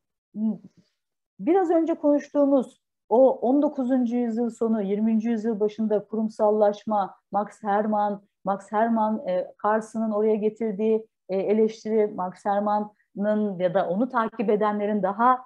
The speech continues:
ulusal bir, e, ulusal bir tiyatro tarihi projesine doğru evrilmesi noktasında, e, o çalışmaların,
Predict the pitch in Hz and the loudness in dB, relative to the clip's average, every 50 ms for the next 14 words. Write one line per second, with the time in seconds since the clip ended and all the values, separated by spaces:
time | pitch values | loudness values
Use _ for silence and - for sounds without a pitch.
0 | _ _ _ - 190 190 208 208 - - 262 294 311 262 240 269 262 254 262 - | _ _ _ -8 -4 -4 -4 -4 0 2 4 4 4 4 4 2 2 0 -2 -14
1 | _ _ _ - 190 196 190 185 185 185 185 185 185 180 180 180 180 180 180 180 | _ _ _ -8 -4 -4 -2 -2 -2 -2 -4 -4 -4 -4 -4 -4 -4 -6 -6 -6
2 | 180 175 175 175 - - 185 190 - 254 262 277 254 247 - - 226 240 240 262 | -4 -4 -4 -4 -4 -6 -6 -6 0 2 2 2 2 0 -2 -2 -2 -2 -2 -4
3 | 247 247 - 240 220 214 214 220 214 220 - 226 220 214 208 208 214 - 226 240 | -6 -4 -2 -2 0 0 0 0 -2 -2 -2 -2 -2 0 -2 -4 -4 -4 -4 -2
4 | 214 226 220 208 208 - 185 202 202 196 214 220 214 214 214 208 - 254 233 202 | 0 0 0 0 0 0 0 0 0 2 0 0 0 0 -2 -2 2 2 2 2
5 | 208 - _ _ - - 202 196 196 - 190 175 180 - 175 170 165 175 208 277 | 2 -4 _ _ -2 0 0 0 0 0 -6 -6 -4 -6 -8 -4 0 2 2 2
6 | - - - _ _ - 180 180 175 - 214 240 - - 190 185 175 - - 175 | 0 -2 -16 _ _ -6 -4 -2 0 0 -2 -2 -2 -4 -6 -6 -6 -8 -8 -6
7 | 165 170 196 302 427 | -4 -2 0 -2 -2